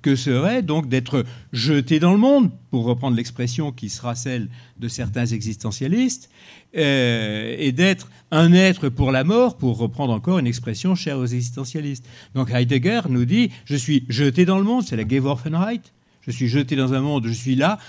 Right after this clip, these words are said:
je suis jeté dans un monde que je n'ai pas choisi, et puis je suis un être pour la mort. »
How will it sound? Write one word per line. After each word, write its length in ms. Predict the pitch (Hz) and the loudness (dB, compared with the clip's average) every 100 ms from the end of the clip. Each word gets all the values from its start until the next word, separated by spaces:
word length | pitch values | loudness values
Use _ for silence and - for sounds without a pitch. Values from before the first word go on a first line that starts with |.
| - - | -18 -12
je 200 | 110 127 | -6 -6
suis 180 | 123 | -4
jeté 240 | 120 143 135 | -4 -2 -2
dans 200 | 127 127 | -2 -2
un 60 | |
monde 240 | 131 143 120 | -2 -4 -6
que 100 | 123 | -6
je 80 | 120 | -4
n'ai 100 | 120 | -4
pas 100 | 120 | -4
choisi, 360 | 127 135 220 - _ _ _ - - | -6 -6 -6 -10 _ _ _ -20 -6
et 80 | 143 | -4
puis 140 | 156 | -2
je 100 | 143 | -2
suis 260 | 135 151 139 | -2 -4 -2
un 140 | 151 | 2
être 240 | 175 185 151 | 4 2 -2
pour 180 | 135 | -4
la 100 | 143 | -2
mort. » 340 | 160 220 240 | 0 0 -2